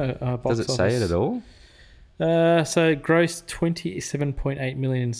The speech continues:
Speaker 1: in the United States and Canada, and basically twenty million in other territories. Worldwide total of forty-seven million.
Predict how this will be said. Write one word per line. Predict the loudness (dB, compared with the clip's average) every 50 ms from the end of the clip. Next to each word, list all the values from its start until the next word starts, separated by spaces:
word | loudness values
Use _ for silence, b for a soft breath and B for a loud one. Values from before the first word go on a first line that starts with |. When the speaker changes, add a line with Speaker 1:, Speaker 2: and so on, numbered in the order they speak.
| -10 -12 -8
Speaker 1:
in | -6
the | -4
United | -4 -4 -4 -4
States | -4 -6 -6 -6 -6
and | -8 -4
Canada, | -2 -2 -2 0 -2 -2 -2 -2
and | -4 -2 -2 -2 -4 -4 -8 -12 _ _
basically | -6 -6 -6 -6 -10
twenty | -6 -4 -4 -4 -2
million | -2 -2 -2 -2 -2
in | -2 -2
other | -4 -4 -6
territories. | -6 -4 -4 -4 -4 -6 -6 -4 -4 -6 -8 -10 -8 _
Worldwide | 0 0 0 2 2 2 2 2 0 -2
total | -4 -4 -2 -2 0 0 0 -2
of | -2 -4
forty-seven | -6 -6 -4 -4 -4 -4 -6 -6 -4 -4
million. | -4 -2 -2 -2 -4 -6